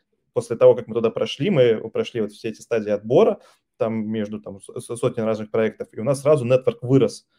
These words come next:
И мы вот когда, э, ну, у нас какой-то запрос есть, мы, есть кому написать.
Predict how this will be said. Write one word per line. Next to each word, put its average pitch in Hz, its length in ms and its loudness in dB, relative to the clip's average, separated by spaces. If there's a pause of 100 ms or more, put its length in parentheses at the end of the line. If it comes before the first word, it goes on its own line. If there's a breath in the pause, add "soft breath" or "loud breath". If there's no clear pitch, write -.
(260)
И 120 80 -10
мы 113 140 -2
вот 131 200 -2
когда, 117 460 4
э, - 40 2
ну, 110 640 -2
у 127 40 -2
нас 117 140 -2
какой-то 123 240 -4
запрос 127 340 0
есть, 214 340 -4
мы, 117 500 -2 (560)
есть 147 260 -6
кому 131 160 -8
написать. 127 540 -6